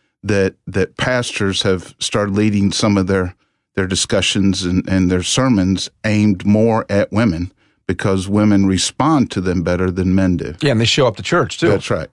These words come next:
Speaker 1: And they come to
Speaker 2: <laughs>
Speaker 1: church. And so, and, well, that's one reason, though, is we're not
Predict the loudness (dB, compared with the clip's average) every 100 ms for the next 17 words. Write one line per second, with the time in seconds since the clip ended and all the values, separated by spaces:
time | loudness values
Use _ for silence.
0 | -2 0 0 0 0 0 0 -2 -4 -10
1 | -6 0 2 2 0 0 0 -2 _ _
2 | _ _ -4 0 -2 -4 -4 -2 0 -2
3 | -8 -2 0 2 2 0 0 0 2 2
4 | 0 0 0 0 -4